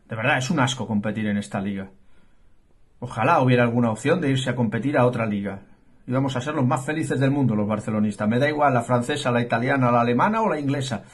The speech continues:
o la holandesa. Pero, por favor, estoy hasta las mismísimas pelotas de este asco de liga,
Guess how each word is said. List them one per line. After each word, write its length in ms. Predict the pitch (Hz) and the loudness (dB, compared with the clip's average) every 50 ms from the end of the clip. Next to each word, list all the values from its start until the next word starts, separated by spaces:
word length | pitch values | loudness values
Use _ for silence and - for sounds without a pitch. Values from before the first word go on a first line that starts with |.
| - - - - | -20 -20 -16 -8
o 140 | - 151 147 | -4 -2 -2
la 120 | 135 135 | 0 0
holandesa. 600 | 131 131 131 131 135 143 180 170 - - 101 - - _ - _ _ _ _ _ _ - _ _ - _ _ - _ - _ _ - _ _ - - - - - - _ - - - _ - _ _ _ - | 2 2 2 2 4 4 2 0 0 -4 -8 -12 -14 _ -20 _ _ _ _ _ _ -20 _ _ -20 _ _ -20 _ -20 _ _ -20 _ _ -20 -20 -20 -20 -20 -20 _ -20 -20 -20 _ -20 _ _ _ -12
Pero, 220 | - 104 98 98 | -10 -8 -8 -8
por 100 | - 107 - | -8 -10 -8
favor, 440 | - - 98 113 120 113 - - - - - - - - - - _ - - _ - - - _ - - - - - | -8 -6 -2 -2 -2 -2 -4 -6 -18 -20 -20 -20 -20 -20 -20 -20 _ -20 -20 _ -20 -20 -20 _ -20 -20 -20 -20 -16
estoy 320 | - 104 - - 98 98 120 | -14 -14 -12 -10 -8 -6 -6
hasta 180 | 127 131 139 | -4 -2 -2
las 100 | 113 101 | -2 -2
mismísimas 500 | 101 98 95 95 101 - - 127 117 117 | -4 -8 -8 -8 -8 -4 -2 -2 -2 -4
pelotas 420 | - 107 98 92 98 - 127 117 110 | -4 -8 -8 -6 -4 -2 -2 -2 -2
de 60 | 110 | -4
este 200 | 104 - - 104 | -6 -4 -4 -4
asco 380 | 95 107 - - - - 131 | -2 -4 -4 -6 -6 -4 -2
de 100 | 110 107 | -2 -2
liga, 420 | 104 104 113 117 113 127 143 - | -2 -2 -2 -2 0 -2 -2 -2